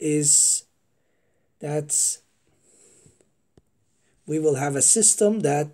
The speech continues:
uh, that will have a faster rise time, so, uh, smaller rise time, faster oscillations, uh,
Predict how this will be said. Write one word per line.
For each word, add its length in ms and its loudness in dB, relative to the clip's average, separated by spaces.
uh, 280 -8
that 320 -8
will 140 -2
have 320 -8
a 120 -18
faster 840 0
rise 400 -4
time, 440 -6
so, 300 -6
uh, 280 -8
smaller 460 2
rise 420 0
time, 440 -4
faster 580 0
oscillations, 1080 0
uh, 260 -8